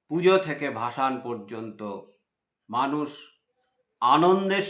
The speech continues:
সঙ্গে সেটি দর্শন করেন। আজকের দিনে কৃষ্ণনগর ছাড়িয়ে কৃষ্ণনগর করিমপুর রাস্তার মাঝখানে তেহট্টে,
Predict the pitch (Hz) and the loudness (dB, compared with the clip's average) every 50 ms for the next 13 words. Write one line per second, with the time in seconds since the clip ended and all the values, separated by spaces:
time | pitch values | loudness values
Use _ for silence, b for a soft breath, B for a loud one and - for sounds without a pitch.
0 | - - 147 139 135 131 123 113 107 104 - - _ _ _ _ _ _ _ _ | -4 -4 -4 -2 -2 -4 -4 -6 -6 -8 -10 -16 _ _ _ _ _ _ _ _
1 | _ _ _ _ - - - 113 - - 113 101 110 107 107 107 - - 120 110 | _ _ _ _ -18 -14 -14 -14 -12 -12 -12 -8 -6 -6 -6 -8 -10 -12 -12 -12
2 | 107 101 - 101 98 95 92 87 - - _ _ _ _ _ _ _ _ _ _ | -12 -10 -8 -8 -8 -8 -10 -14 -16 -20 _ _ _ _ _ _ _ _ _ _
3 | _ _ _ _ _ _ _ _ _ _ _ _ _ _ _ _ _ _ _ _ | _ _ _ _ _ _ _ _ _ _ _ _ _ _ _ _ _ _ _ _
4 | _ _ _ _ _ _ _ _ - 139 165 175 170 - - - 226 220 214 175 | _ _ _ _ _ _ _ _ 8 8 8 8 8 4 -2 0 2 2 2 2
5 | 170 208 208 208 208 208 208 202 202 - - - _ _ _ _ _ _ _ _ | 0 -2 0 2 2 2 2 0 -2 -4 -10 -18 _ _ _ _ _ _ _ _
6 | _ _ _ _ _ _ - 180 185 185 - 190 196 190 190 185 185 175 180 180 | _ _ _ _ _ _ 0 0 0 0 0 -2 0 2 4 4 4 4 2 2
7 | 175 175 - - - 165 160 160 165 165 160 156 147 143 - - - _ _ _ | 0 0 -4 -8 -6 -2 0 2 2 4 4 4 2 0 -4 -8 -18 _ _ _
8 | _ _ _ _ _ _ _ _ _ _ _ _ - 156 151 - - 170 175 175 | _ _ _ _ _ _ _ _ _ _ _ _ -10 -10 -8 -4 -2 0 2 2
9 | 180 180 180 175 - - 170 165 170 165 160 160 156 156 151 147 151 147 147 147 | 4 4 4 2 2 2 0 2 2 2 0 -2 -4 -6 -4 0 2 2 2 0
10 | - - - 143 135 135 123 120 123 135 - 143 - - 143 135 131 131 123 117 | -2 -2 0 2 2 2 0 0 0 -2 -2 -4 -6 -8 -6 -4 -4 -4 -4 -4
11 | 110 - - _ _ _ _ _ _ _ _ _ _ _ _ _ _ _ _ _ | -6 -10 -16 _ _ _ _ _ _ _ _ _ _ _ _ _ _ _ _ _
12 | _ _ _ _ _ _ _ _ _ _ _ _ _ _ _ _ _ _ _ _ | _ _ _ _ _ _ _ _ _ _ _ _ _ _ _ _ _ _ _ _
13 | _ - 190 208 202 208 233 233 226 - - - - - | _ 2 2 4 4 4 2 0 -2 -6 -12 -8 -6 -6